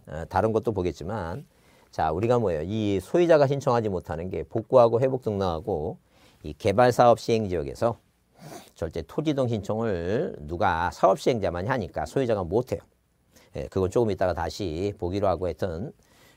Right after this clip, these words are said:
절대 두 가지 구십일이고 하나는 뭐예요? 바다가 된 토지가 회복할 때 절대 뭘 못한다? 회복 등록을 할 수 없다. 회복 등록을 할 수 없다. 이 두 가지만 좀 살펴두자.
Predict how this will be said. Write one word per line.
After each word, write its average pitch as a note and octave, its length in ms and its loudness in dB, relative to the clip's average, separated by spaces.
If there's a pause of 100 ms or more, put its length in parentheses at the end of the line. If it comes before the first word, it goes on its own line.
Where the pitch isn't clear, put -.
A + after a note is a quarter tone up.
절대 G2 420 4
두 B2 160 0
가지 A#2+ 380 6
구십일이고 B2+ 480 -2
하나는 C#3+ 300 2
뭐예요? A#2+ 280 2 (580)
바다가 A2 400 2
된 A2 160 2
토지가 G2+ 360 0
회복할 G#2+ 380 0
때 D#2 400 -2
절대 D3+ 360 2
뭘 B2+ 160 4
못한다? A#2+ 580 4 (240)
회복 C3 320 0 (360)
등록을 E2+ 360 -6
할 F2+ 100 -4
수 C#3 280 0 (520)
없다. D2 720 -2 (100)
회복 D3 380 4 (180)
등록을 F2 400 -2
할 E2 100 0
수 C#3+ 320 0 (400)
없다. E2+ 800 4
이 A2+ 160 2
두 - 180 -12
가지만 G2 360 2
좀 F#2 140 -4
살펴두자. F2 720 2